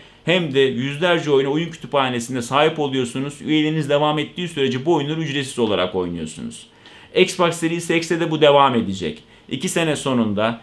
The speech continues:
Game Pass'e gelen oyunlara da bakmak lazım. Belki Sony de benzer bir hizmet sunabilir.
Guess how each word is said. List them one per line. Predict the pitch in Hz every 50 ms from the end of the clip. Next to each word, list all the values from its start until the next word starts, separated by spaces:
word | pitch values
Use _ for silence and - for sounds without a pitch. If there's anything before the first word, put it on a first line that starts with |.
| - _ -
Game | 107 131 143 160 165
Pass'e | 160 156 151 - 156
gelen | 143 143 143 151
oyunlara | 147 143 143 143 139 143 143 135
da | 135 123
bakmak | 120 117 117 113 110 104 - 107
lazım. | 101 92 90 90 - - - - -
Belki | 104 117 127 120 -
Sony | 127 - - 135 135 135
de | 139 131 117
benzer | 123 120 113 104 107 104 104
bir | 104 107
hizmet | 98 107 107 95 101 101 95
sunabilir. | - - 107 101 92 87 87 90 101 120 131